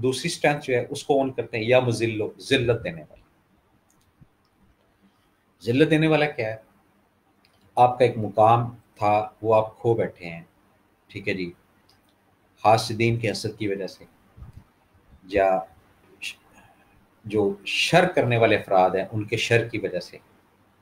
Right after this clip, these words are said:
ठीक है ना। ये दोबारा आप अपनी position में आ जाते हैं, ठीक है ना। ये कुछ अफराद जो आपका कोई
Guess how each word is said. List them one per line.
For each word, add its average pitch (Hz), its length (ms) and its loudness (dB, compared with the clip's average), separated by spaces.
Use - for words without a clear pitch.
ठीक 101 160 -4
है 107 80 0
ना। 92 140 -6
ये 120 100 2
दोबारा 120 480 8
आप - 600 2
अपनी - 180 -12
position 104 460 -8
में 98 120 -8
आ 82 100 -2
जाते - 300 -14
हैं, - 180 -20
ठीक 92 160 -14
है 90 80 -8
ना। 85 140 -14
ये 107 120 -4
कुछ 127 220 -6
अफराद 117 400 4
जो 117 140 0
आपका 104 300 0
कोई 101 180 -10